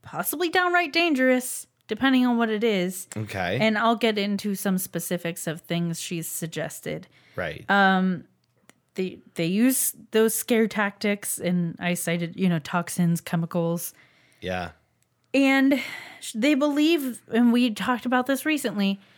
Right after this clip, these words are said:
Speaker 1: that natural is always better. And there was a quote from her, not even from the same article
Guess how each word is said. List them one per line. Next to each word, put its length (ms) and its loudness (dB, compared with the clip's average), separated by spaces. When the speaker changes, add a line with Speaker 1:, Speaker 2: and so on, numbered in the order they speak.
Speaker 1:
that 200 0
natural 840 2
is 180 0
always 500 2
better. 640 -4
And 360 2
there 160 4
was 180 2
a 60 2
quote 500 0
from 220 2
her, 240 2
not 300 0
even 280 0
from 380 2
the 100 0
same 240 0
article 500 -2